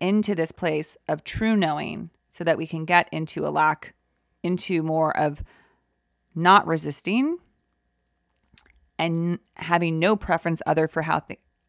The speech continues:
no preference other than for what shows up.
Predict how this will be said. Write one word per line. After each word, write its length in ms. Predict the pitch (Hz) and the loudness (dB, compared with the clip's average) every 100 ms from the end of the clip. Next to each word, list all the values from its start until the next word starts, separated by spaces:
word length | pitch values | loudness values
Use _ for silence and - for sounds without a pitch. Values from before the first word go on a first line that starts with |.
| _ | _
no 220 | 156 165 208 | -6 -4 0
preference 400 | 196 165 160 - | 0 0 -2 -2
other 240 | 156 160 | -2 0
than 200 | 165 147 | -2 -4
for 160 | 147 147 | -6 -4
what 180 | 151 - | -4 -4
shows 320 | - - 151 | -6 -6 4
up. 380 | 247 156 - | 6 6 2